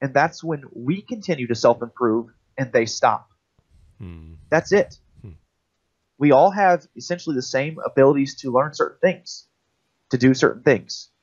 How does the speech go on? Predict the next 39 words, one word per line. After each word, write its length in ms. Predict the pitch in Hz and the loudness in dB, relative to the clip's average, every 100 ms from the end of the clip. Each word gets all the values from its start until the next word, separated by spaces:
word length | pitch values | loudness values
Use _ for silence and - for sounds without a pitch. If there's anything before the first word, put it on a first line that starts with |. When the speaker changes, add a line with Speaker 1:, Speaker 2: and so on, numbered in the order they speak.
| _ _ _ _ _ | _ _ _ _ _
Speaker 1:
Some 240 | - 131 | -2 2
of 100 | 135 | 2
them 140 | 143 | 2
are 40 | 131 | 4
a 40 | |
little 160 | 131 135 | 4 4
different 280 | 151 151 101 | 4 0 -2
than 80 | 139 | 0
others, 300 | 190 139 - | 2 2 -2
but 240 | 135 - | -6 -2
they're 200 | 127 113 | -2 2
all, 280 | 120 139 - | 4 4 4
if 80 | 120 - | -4 -8
you 100 | 156 | -6
were 120 | 170 | -6
to 80 | 143 | -6
take, 320 | - 139 135 _ _ _ _ - | -4 -4 -6 _ _ _ _ -12
if 120 | - | -4
you 100 | 233 | 0
were 80 | 240 | 0
to 60 | |
take 380 | 180 196 175 - _ _ _ _ | 2 4 4 0 _ _ _ _
three 480 | 170 190 180 165 - _ | -2 0 0 -2 -6 _
dots 380 | 147 135 - - | 2 4 2 -4
and 340 | 127 120 117 _ _ _ _ _ | -6 -6 -10 _ _ _ _ _
draw 240 | - 147 | 2 4
them 180 | 147 123 | 4 2
on 140 | 120 123 | 0 0
a 60 | |
piece 220 | 117 147 123 | -6 -12 -4
of 80 | |
paper, 400 | 165 190 73 - _ _ _ _ _ _ _ _ - - | 0 0 -2 -12 _ _ _ _ _ _ _ _ -20 -4
uh, 160 | 113 101 | 0 2
one 260 | 117 131 | 4 2
is 160 | 131 123 | 0 0
a, 240 | 117 113 - _ _ _ _ - | 0 0 -6 _ _ _ _ -10
a 200 | 120 120 | -8 -4
yellow 260 | - 127 127 | 2 4 4
dot, 260 | 123 131 | 4 4